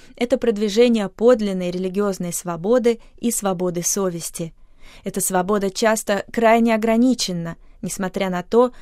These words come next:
что она является неотъемлемым правом человека в любой стране, а христиане могут внести значительный вклад в общество.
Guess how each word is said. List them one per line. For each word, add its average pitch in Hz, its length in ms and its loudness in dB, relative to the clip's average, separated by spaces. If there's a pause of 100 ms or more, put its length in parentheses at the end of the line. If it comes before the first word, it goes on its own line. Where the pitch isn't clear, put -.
что - 240 -4
она 226 140 2
является 233 600 2
неотъемлемым 226 840 0
правом 196 380 0
человека 185 600 -2
в 202 60 -6
любой 196 320 -2
стране, 202 540 -2 (260)
а - 100 -8
христиане 196 720 -2 (320)
могут 240 340 2
внести 226 460 0
значительный 208 760 -2
вклад 208 500 -4
в 180 100 -10
общество. 170 540 -8